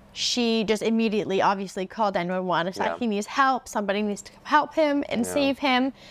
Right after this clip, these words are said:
Speaker 1: And so, obviously, nine one one stayed on the phone with her as
Speaker 2: Mm-hmm.
Speaker 1: firefighters arrived.
Speaker 2: Right.
Speaker 1: And they walked into the room, and they called, uh, I don't remember what the code was,
Speaker 2: Mm-hmm.
Speaker 1: but they just called the code for a
Speaker 2: Sure.
Speaker 1: deceased
Speaker 2: Mm-hmm.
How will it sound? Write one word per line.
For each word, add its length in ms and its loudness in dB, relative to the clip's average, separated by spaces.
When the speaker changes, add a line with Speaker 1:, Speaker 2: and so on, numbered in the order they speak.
Speaker 1:
And 100 2
so, 80 2
obviously, 460 0
nine 220 -2
one 100 -2
one 160 -4
stayed 260 -2
on 120 -2
the 60 -4
phone 420 -2
with 160 -4
her 320 0
as 320 -4
Speaker 2:
Mm-hmm. 100 -2
Speaker 1:
firefighters 600 -2
arrived. 640 0
Speaker 2:
Right. 240 -4
Speaker 1:
And 220 2
they 120 0
walked 400 -2
into 280 -4
the 80 0
room, 480 0
and 160 2
they 80 4
called, 520 0
uh, 180 2
I 80 6
don't 80 2
remember 260 -2
what 140 -6
the 60 -4
code 260 -4
was, 420 2
Speaker 2:
Mm-hmm. 200 -6
Speaker 1:
but 120 4
they 80 4
just 200 -4
called 200 0
the 80 -4
code 380 0
for 320 0
a 60 -4
Speaker 2:
Sure. 80 0
Speaker 1:
deceased 640 -4
Speaker 2:
Mm-hmm. 240 -6